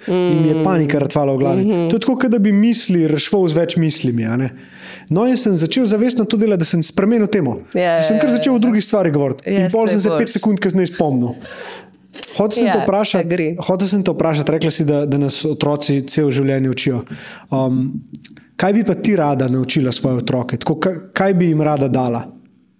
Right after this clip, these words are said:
Speaker 2: A jaz imam en tak quote, ki sem ga zapisala na <laughs> en pač baby produkt, ki prihaja v prihodnosti k nam.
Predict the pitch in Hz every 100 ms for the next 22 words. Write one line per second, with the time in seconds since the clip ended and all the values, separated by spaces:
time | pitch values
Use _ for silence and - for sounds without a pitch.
0 | _ _ _ _ - _ - - - 202
1 | - 208 202 180 185 185 170 165 - -
2 | - 160 160 185 170 165 147 143 147 143
3 | 135 135 - 175 170 - 160 - 160 151
4 | 156 165 160 151 147 147 143 - - -
5 | - - - _ - - 147 151 139 135
6 | - - 143 139 135 139 - 139 131 131
7 | 123 - 131 - 156 147 131 135 147 -
8 | 160 156 - 185 - - - - 240 226
9 | - 196 208